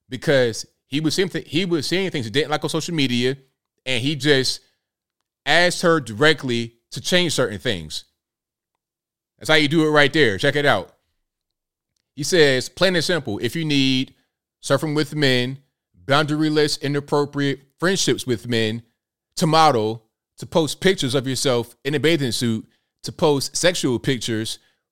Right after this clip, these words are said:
friendships with women who are in unstable places, and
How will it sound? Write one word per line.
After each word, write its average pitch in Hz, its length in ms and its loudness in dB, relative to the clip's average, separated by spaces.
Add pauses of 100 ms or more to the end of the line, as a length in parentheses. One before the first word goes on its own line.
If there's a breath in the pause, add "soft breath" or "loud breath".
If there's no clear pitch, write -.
friendships 196 520 0
with 120 360 -4
women 127 380 0
who 127 200 -2
are 110 400 0
in 131 260 -4
unstable 147 640 2
places, 139 520 -2
and 113 400 -2